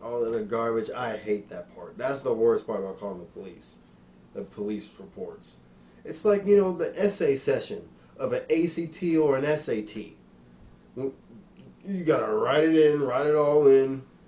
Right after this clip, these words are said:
It's annoying. It's really annoying.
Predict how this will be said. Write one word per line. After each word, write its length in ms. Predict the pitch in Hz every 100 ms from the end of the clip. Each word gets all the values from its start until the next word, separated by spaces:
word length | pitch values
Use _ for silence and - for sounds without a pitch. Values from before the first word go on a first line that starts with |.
| _ - - _ _ - -
It's 180 | 120 127
annoying. 460 | 123 139 120 - -
It's 260 | - 113 -
really 340 | 123 131 143
annoying. 640 | 131 135 131 117 95 85